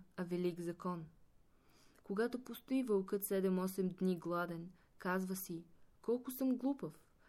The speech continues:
че едно време аз другояче се хранех." Отива в гората и се нахранва с корени. Ако не се е хранил никога така, отде ще му дойде тази мисъл? Значи, той е живял и при други условия.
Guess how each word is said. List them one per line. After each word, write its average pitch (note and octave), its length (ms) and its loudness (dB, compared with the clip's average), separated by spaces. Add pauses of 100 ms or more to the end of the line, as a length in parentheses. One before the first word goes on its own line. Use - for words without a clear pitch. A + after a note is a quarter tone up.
(120)
че G#3+ 120 4
едно A3+ 260 6
време A#3 300 2
аз A3+ 140 0
другояче A#3+ 580 0
се B3 160 -6
хранех." G#3+ 600 -6 (560)
Отива G3 360 -2
в A#3 80 -4
гората A#3 500 -2 (300)
и G3+ 80 0
се F#3+ 140 -4
нахранва E3+ 520 -2
с - 80 -12
корени. D3+ 500 -8 (1120)
Ако F#3+ 240 -6
не G3 100 0
се C4 200 2
е C4+ 60 0
хранил A#3+ 420 -2
никога G#3 440 -2
така, D#3+ 400 -10 (480)
отде G3+ 380 2
ще C4 140 -4
му C#4 140 4
дойде G3 320 2
тази E3+ 320 -2
мисъл? D#3+ 380 -8 (800)
Значи, F3 580 -6 (280)
той F3+ 200 2
е - 20 0
живял F3 420 -2
и E3+ 60 -4
при E3+ 220 -8
други E3+ 320 -2
условия. D#3+ 580 -12